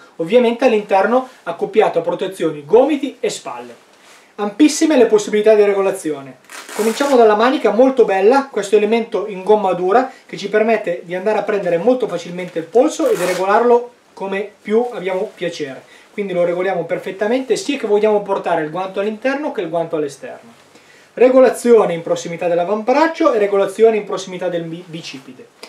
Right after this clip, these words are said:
Regolazione dei fianchi, quindi quando ci sce-, scendiamo sulla moto non abbiamo problemi, non abbiamo nulla che ci infastidisce sui fianchi,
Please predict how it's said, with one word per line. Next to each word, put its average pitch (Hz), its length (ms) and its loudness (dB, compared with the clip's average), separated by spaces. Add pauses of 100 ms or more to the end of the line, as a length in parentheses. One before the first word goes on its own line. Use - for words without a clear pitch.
(420)
Regolazione 269 680 2
dei 240 140 4
fianchi, 185 440 -4
quindi 185 280 -6
quando 180 240 -6
ci 165 120 -14
sce-, 180 320 -8
scendiamo 175 480 -6
sulla 233 260 2
moto 247 360 2
non 180 120 -6
abbiamo 175 260 -2
problemi, 180 400 -6
non 170 80 -6
abbiamo 165 400 -6
nulla 208 280 4
che 156 160 -6
ci - 120 -16
infastidisce 160 520 -10
sui 202 140 -6
fianchi, 160 440 -14